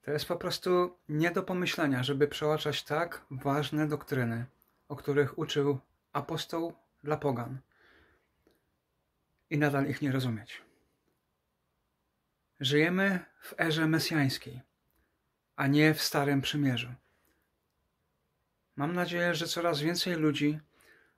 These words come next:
zrozumie, że mówienie o tym, że istnieje Nowe Przymierze, jest mówieniem o tym, że Stare Niebo i Ziemia już przeminęły.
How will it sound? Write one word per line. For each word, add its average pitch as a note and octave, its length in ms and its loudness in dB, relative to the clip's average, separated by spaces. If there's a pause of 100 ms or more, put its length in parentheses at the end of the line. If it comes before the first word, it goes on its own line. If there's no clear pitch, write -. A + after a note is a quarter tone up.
zrozumie, D3 640 4
że C3+ 140 4
mówienie C#3+ 480 6
o D3+ 120 4
tym, B2 280 0
że C3+ 140 -2
istnieje D3+ 400 -4
Nowe D3 240 -2
Przymierze, B2 540 -4 (640)
jest C3+ 220 -2
mówieniem E3 440 2
o D#3 120 0
tym, A#2+ 300 -4 (640)
że C3+ 200 -2
Stare D3+ 340 -2
Niebo B2+ 360 -2 (460)
i D#3 100 -2
Ziemia B2 400 -2 (260)
już C3 200 -4
przeminęły. A#2+ 540 -6